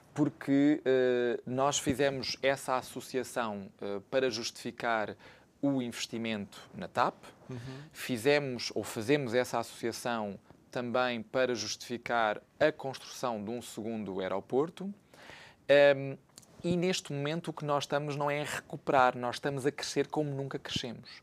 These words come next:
Speaker 2: Hum.
Speaker 1: E estamos a, estamos a crescer em pontos que são essenciais. Eu, eu gostava de dizer lá em casa que há várias formas de, eh,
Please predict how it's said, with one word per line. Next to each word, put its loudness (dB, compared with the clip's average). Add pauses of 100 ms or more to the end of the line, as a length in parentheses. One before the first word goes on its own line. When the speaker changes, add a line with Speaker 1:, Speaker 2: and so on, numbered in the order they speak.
Speaker 2:
Hum. -10
Speaker 1:
E 2
estamos 4
a, 2 (160)
estamos 2
a 4
crescer -2
em -6
pontos -2
que -12
são 0
essenciais. -2 (540)
Eu, 2
eu -2
gostava 2
de -2
dizer 4
lá 6
em -4
casa -2
que -4
há 2
várias 4
formas 2
de, 0
eh, -2